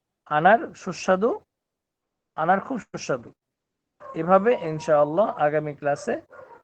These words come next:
এই হাজা থেকে নিয়ে একদম শেষ পর্যন্ত ইবারত করে আসবেন। এবং আমরা এখানে কিছু, আহ, শব্দার্থ দেখতে পাচ্ছি। আমরা শব্দার্থ অল্প এক লাইনে শ-, মানে শব্দার্থ দিব। আমি শব্দার্থগুলো একবার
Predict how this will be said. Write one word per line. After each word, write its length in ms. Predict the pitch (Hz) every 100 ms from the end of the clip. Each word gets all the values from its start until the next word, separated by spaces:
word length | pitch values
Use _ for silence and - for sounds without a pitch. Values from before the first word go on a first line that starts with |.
| -
এই 140 | 143
হাজা 360 | 139 143 147 151
থেকে 240 | 160 156
নিয়ে 160 | 170 196
একদম 320 | 160 147 143
শেষ 260 | 143 175 -
পর্যন্ত 380 | 160 151 147
ইবারত 300 | 143 139 139
করে 220 | 131 139 135
আসবেন। 360 | 127 151 147 107 - - _ _ _
এবং 520 | 135 147 165 147 175 - -
আমরা 500 | 143 165 147 156 - _ - - - -
এখানে 360 | 143 180 170
কিছু, 500 | 160 156 175 143 165
আহ, 400 | 285 - - 139
শব্দার্থ 520 | 123 156 147 151 147
দেখতে 280 | 156 143 -
পাচ্ছি। 380 | 151 147 - 226 - _ _ _ _ -
আমরা 180 | 151 160
শব্দার্থ 460 | - 165 165 156 165
অল্প 260 | 156 156
এক 320 | 165 151 147
লাইনে 220 | 165 160 156
শ-, 120 | 240
মানে 500 | 156 139 135 127 123 _ _
শব্দার্থ 440 | - 143 143 139
দিব। 320 | 147 143 160 269 - - - _ -
আমি 140 | 135
শব্দার্থগুলো 560 | 135 139 147 - 165 170
একবার 240 | 156 170